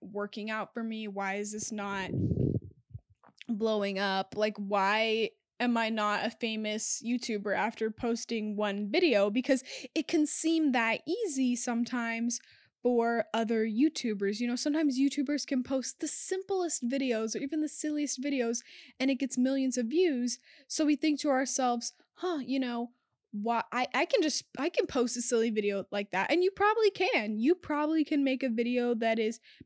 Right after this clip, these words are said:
maybe just as good a quality as that, that a YouTuber made, but it gets thirty views versus a million views. So why does this happen? Well,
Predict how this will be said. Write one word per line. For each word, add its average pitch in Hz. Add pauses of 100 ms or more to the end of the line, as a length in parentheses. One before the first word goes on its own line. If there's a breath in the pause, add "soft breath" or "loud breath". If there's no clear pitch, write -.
maybe 254
just 247
as 247
good 247
a 247
quality 240 (380 soft breath)
as 214
that, 214
that 226
a -
YouTuber 254
made, 220 (440)
but 226
it 269
gets 277
thirty 247
views 220
versus 208
a 226
million 226
views. -
So 302
why 302
does 330
this 302
happen? 262 (1120)
Well, 196